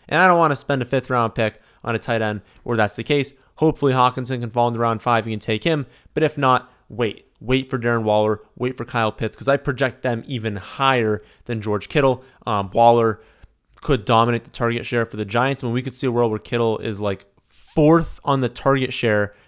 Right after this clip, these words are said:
for the forty-niners, and they're not even a high volume passing attack. So a relatively low floor for Kittle.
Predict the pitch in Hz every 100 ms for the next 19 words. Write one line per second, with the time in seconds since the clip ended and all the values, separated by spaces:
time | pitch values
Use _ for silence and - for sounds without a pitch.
0 | _ - 117 110 107 _ _ _ 117 135
1 | 131 120 110 110 104 101 101 - _ -
2 | 104 101 104 107 107 104 107 110 110 107
3 | 101 110 107 104 104 104 98 98 _ _
4 | - 101 98 - 98 104 - - 107 -
5 | - - _ _ _ _ _ 226 190 214
6 | 247 196 220 175 156 180 165 - 160 156
7 | 131 190 175